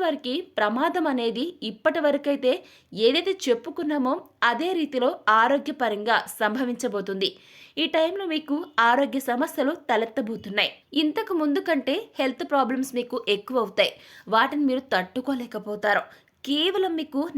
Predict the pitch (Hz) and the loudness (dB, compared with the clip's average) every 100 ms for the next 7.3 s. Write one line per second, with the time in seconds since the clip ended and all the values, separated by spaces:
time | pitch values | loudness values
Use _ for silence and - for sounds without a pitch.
0 | 240 220 202 269 302 277 269 226 220 226 | 0 0 2 0 0 0 -2 0 2 4
1 | 190 - - 214 226 311 302 262 294 202 | 4 0 2 4 6 4 4 2 2 2
2 | 208 277 294 294 202 226 254 247 247 214 | 2 0 -2 -2 -2 0 -2 -2 -6 -6
3 | 196 190 190 - - - - 254 247 359 | -4 -2 -2 -6 -20 -12 0 4 4 0
4 | 403 392 359 302 311 359 294 311 - 214 | -2 -2 -2 0 -2 0 0 0 2 2
5 | 247 311 392 403 359 349 277 277 311 311 | 4 2 2 -2 -4 -2 0 0 -2 -2
6 | 285 294 285 240 214 269 277 277 254 247 | -2 -2 0 4 4 2 0 0 0 -2
7 | 247 214 220 | -4 -2 -2